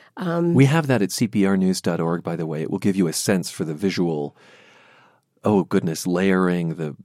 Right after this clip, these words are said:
Speaker 2: it's pretty stunning.
Speaker 1: It's pretty interesting.
Speaker 2: Yeah, so you'd seen that and wanted to be a part of it.
Speaker 1: Yeah, I thought, well, you know, they said they were still looking for artists, and so just on a whim, I sent them a link to my website, and I thought, well,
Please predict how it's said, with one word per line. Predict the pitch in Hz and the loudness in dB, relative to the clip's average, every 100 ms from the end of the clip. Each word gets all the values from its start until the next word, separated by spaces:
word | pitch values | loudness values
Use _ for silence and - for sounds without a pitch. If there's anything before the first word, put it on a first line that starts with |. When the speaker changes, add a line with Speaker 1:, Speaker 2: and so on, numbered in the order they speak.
| - - | -18 -14
Speaker 2:
it's | - - | -14 -2
pretty | 127 98 | 0 0
stunning. | - - 170 - - | -2 -4 -4 -6 -6
Speaker 1:
It's | 185 | -4
pretty | - 208 185 175 | -2 -2 0 0
interesting. | 175 185 - 156 113 | 0 -4 -2 -2 0
Speaker 2:
Yeah, | 98 82 | 0 2
so | - | 4
you'd | 127 139 | 6 4
seen | - 143 143 | 4 6 6
that | 101 82 | 4 2
and | 92 | 2
wanted | 95 101 | 4 4
to | 87 | 2
be | 90 | -2
a | |
part | - 107 104 | -2 0 0
of | 73 | 0
it. | 147 | 0
Speaker 1:
Yeah, | 370 359 | 0 2
I | 185 | 2
thought, | 214 247 233 233 | 2 0 0 4
well, | 254 285 | 4 4
you | 254 | 4
know, | 240 220 | 2 4
they | 196 | 2
said | - 190 | 2 0
they | 180 | 2
were | - | 0
still | - 196 | 0 -2
looking | 185 190 | -2 -2
for | 180 180 | -4 -4
artists, | 175 175 220 - | -2 0 0 0
and | 202 | 0
so | 190 | 0
just | 196 180 | 0 -2
on | 190 175 | 0 0
a | |
whim, | 170 220 220 | -2 0 0
I | 202 | 0
sent | - 175 | -2 -6
them | 180 202 | -4 -2
a | |
link | 180 175 | 0 -2
to | - | -2
my | 180 170 | -4 -2
website, | 170 175 - 214 269 | -4 -6 -2 -2 0
and | 180 | -2
I | 175 | -4
thought, | 180 185 - | -4 -6 -4
well, | 190 285 | -4 -4